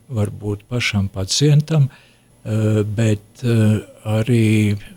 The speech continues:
tātad veselam lokam draugu, piederīgo, ā, piemērs, ā,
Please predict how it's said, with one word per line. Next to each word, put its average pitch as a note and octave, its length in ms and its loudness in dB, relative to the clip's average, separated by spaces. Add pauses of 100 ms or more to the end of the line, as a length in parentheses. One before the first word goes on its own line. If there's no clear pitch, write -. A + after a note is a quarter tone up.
(160)
tātad G#2 520 -4
veselam G2+ 560 -2
lokam G#2+ 600 0
draugu, A#2 580 0
piederīgo, A#2+ 880 0
ā, - 800 -10 (140)
piemērs, B2 720 2 (640)
ā, A2 100 -4